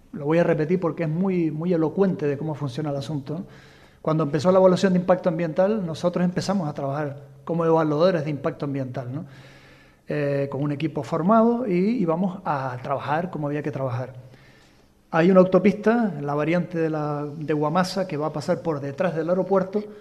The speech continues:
para conectar y desviar gran parte del tráfico, ¿no? Resulta que esa autopista pasa por el hábitat único en el mundo de una chuchanga.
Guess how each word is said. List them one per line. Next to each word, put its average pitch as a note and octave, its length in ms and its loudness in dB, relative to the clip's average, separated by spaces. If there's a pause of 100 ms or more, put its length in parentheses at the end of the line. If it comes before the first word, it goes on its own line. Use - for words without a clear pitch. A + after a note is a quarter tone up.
(400)
para D3+ 200 -2
conectar D3+ 380 -2
y F3+ 60 2
desviar E3 380 0
gran D#3+ 240 -2
parte D#3 300 -2
del C#3+ 120 -6
tráfico, C3+ 420 -10
¿no? G#3 100 -12 (400)
Resulta G3+ 340 0
que G3+ 80 0
esa G3+ 120 0
autopista F#3+ 460 -2
pasa F#3 280 -2
por F3 120 -4
el D#3+ 260 -2
hábitat F3+ 520 0
único G3 440 2
en F3 80 0
el F3+ 60 4
mundo G3+ 440 2 (260)
de E3 100 -6
una F3+ 200 0
chuchanga. C#3+ 480 -4